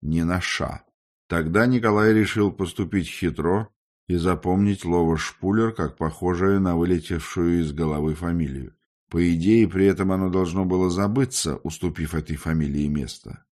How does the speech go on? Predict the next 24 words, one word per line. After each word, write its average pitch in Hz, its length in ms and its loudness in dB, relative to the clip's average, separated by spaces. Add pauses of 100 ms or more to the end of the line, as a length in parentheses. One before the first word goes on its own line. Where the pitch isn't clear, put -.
(1080)
Николай 71 520 -6
уже 71 220 -4
решил 76 380 -6
переспросить 73 800 -6
товарища, 67 580 -6
как 71 200 -8
вдруг 82 500 -4 (420)
заметил 90 640 0
тёмную 104 500 0
фигуру, 104 540 0
крадущуюся 80 800 -2
вдоль 80 300 -2
стены 85 520 -2 (260)
со 95 200 -2
стороны 85 420 0
Литейного 82 600 0
проспекта, - 720 -6 (460)
и 110 160 2
дёрнул 98 800 0
Юрия 78 520 -2
за 85 160 -2
рукав. - 560 -8 (640)
Юрий 95 340 2
встрепенулся, 73 920 -6